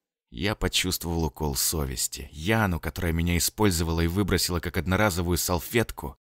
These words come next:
порывался спасти и не один раз. А про Звезду даже не вспомнил. «Подожди!»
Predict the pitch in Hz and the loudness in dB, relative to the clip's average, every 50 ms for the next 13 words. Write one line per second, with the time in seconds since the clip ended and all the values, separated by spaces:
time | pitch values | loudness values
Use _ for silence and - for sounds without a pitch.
0 | _ _ - 98 104 107 113 113 113 - - 104 - - - 110 95 - - - | _ _ -2 0 2 4 4 4 4 4 2 0 0 0 0 2 2 2 2 2
1 | - 120 113 - 110 107 110 110 113 117 104 110 131 123 101 87 82 76 58 - | 2 0 0 2 2 2 4 4 4 2 4 4 4 4 4 4 2 0 0 -2
2 | - - - - _ _ _ _ _ _ _ _ - - 107 123 127 117 123 113 | -6 -12 -14 -16 _ _ _ _ _ _ _ _ -4 0 0 2 4 4 4 4
3 | 95 101 104 95 87 87 101 117 110 90 82 107 104 92 85 95 92 95 92 80 | 4 4 2 2 2 2 2 2 2 4 4 4 4 4 4 4 4 4 4 4
4 | - - - - - 110 110 104 98 87 82 71 65 62 69 - _ _ _ _ | 4 2 2 2 4 4 6 6 6 4 2 0 -2 -4 -8 -12 _ _ _ _
5 | _ _ _ _ _ _ _ _ _ _ _ - 196 202 190 233 208 175 185 220 | _ _ _ _ _ _ _ _ _ _ _ 6 6 10 10 10 8 8 8 10
6 | 262 254 240 208 147 98 | 10 10 10 8 6 4